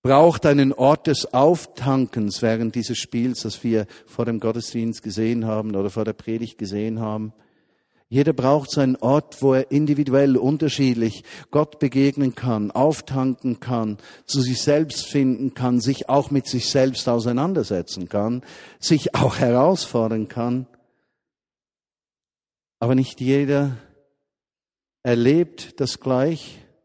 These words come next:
Und dazu, er erlebt es nicht für sich, sondern immer im Kontext, dass er anderen etwas dann geben kann.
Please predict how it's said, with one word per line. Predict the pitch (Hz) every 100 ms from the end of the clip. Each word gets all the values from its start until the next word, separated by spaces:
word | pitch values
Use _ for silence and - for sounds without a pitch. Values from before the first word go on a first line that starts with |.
| _ _ _ _ _ _ _ -
Und | 127
dazu, | 123 - 147 147
er | 131 123
erlebt | 120 120 135 131
es | 139
nicht | 135 139 -
für | - 127
sich, | 117 160 - -
sondern | 135 120 120
immer | 127 131
im | 123 117
Kontext, | - 127 131 131 120 - - - - - _
dass | - 113
er | 131
anderen | 107 131 127 123
etwas | 123 - 123 - - - _ _
dann | - 123
geben | 135 165 160
kann. | - 104 95